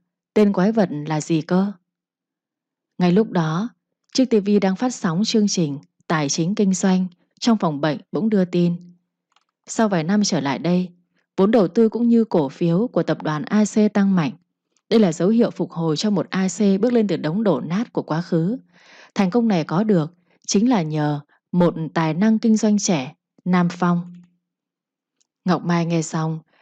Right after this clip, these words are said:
thấy hình ảnh quái vật trên màn hình kia, chỉ vào trong đó. "Nam Phong, A C."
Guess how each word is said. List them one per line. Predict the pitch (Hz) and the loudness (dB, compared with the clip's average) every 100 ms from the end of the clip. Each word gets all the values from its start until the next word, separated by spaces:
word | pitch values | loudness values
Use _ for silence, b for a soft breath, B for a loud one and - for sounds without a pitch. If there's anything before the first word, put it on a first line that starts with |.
| _ - | _ 0
thấy | 185 | 2
hình | 240 190 | 4 2
ảnh | 170 135 | -2 -6
quái | 156 190 | -4 -2
vật | 220 156 | -2 -2
trên | 226 220 | -2 0
màn | 185 151 | -2 -2
hình | 156 135 | -4 -4
kia, | 160 208 208 - _ _ - | 0 0 0 -4 _ _ -4
chỉ | 202 156 | 0 0
vào | 139 | -2
trong | - 190 180 | -2 -2 -2
đó. | 160 180 247 _ _ _ _ _ _ _ - | -2 -4 -8 _ _ _ _ _ _ _ 0
"Nam | 208 208 | 2 2
Phong, | 202 208 208 196 _ _ _ - | 0 0 0 -2 _ _ _ -4
A | 202 | 0
C." | 208 | 0